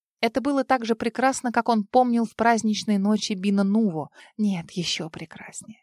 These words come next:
Потому что он доставлял удовольствие любимой женщине и получал его сам.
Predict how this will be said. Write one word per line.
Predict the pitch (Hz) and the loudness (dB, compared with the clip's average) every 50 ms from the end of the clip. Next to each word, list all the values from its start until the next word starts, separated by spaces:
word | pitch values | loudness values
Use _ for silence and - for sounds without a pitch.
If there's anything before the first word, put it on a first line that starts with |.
| _ - | _ -4
Потому | - - - 226 240 277 254 | -2 2 2 2 2 2 -4
что | - - 247 | -2 -2 -2
он | 247 233 220 | 0 2 2
доставлял | 226 214 - - 208 202 220 233 254 - | 2 0 2 0 0 2 2 0 0 -2
удовольствие | 233 202 196 190 185 208 240 240 - - - 226 214 | -2 0 0 2 2 2 2 0 0 0 2 2 2
любимой | 202 202 190 226 240 240 233 220 | 2 2 -2 0 0 2 2 2
женщине | 175 226 247 269 254 226 - - 190 175 170 - | 2 2 0 0 0 -2 -2 -2 -4 -4 -4 -4
и | - 208 202 | -4 -6 -2
получал | - 202 190 180 175 165 - 190 185 190 | 0 0 2 2 0 0 0 0 0 0
его | 180 180 175 170 170 | 0 0 -2 -2 -2
сам. | 160 - - 156 147 135 143 | -4 -4 -6 -6 -8 -8 -12